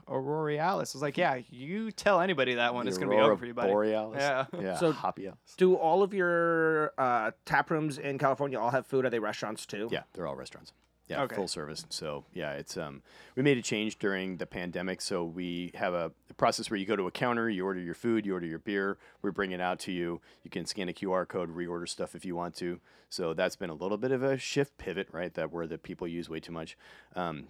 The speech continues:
Speaker 2: but the food's still amazing. Chefs cook all of our food. It's, it's legit. It's really, you know, elevated pub food is what we call it.
Speaker 3: John's wondering how the chicken tenders are.
Speaker 1: Yeah.
Speaker 2: Dude, they're,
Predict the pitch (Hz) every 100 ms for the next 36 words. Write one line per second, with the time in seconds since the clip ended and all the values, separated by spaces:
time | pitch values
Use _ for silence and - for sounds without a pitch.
0 | - 113 101 - 104 104 - 139 - 135
1 | 120 104 101 101 95 - 101 - 107 98
2 | 92 90 87 - 85 85 87 82 - 92
3 | - - - - 67 78 76 85 85 80
4 | 80 - _ _ 87 78 - 120 123 107
5 | 107 98 92 80 _ - _ _ _ -
6 | - 87 73 85 64 - - - - -
7 | 62 - 135 131 131 123 120 117 107 -
8 | - 110 107 95 87 90 87 - _ _
9 | - 311 135 - - - -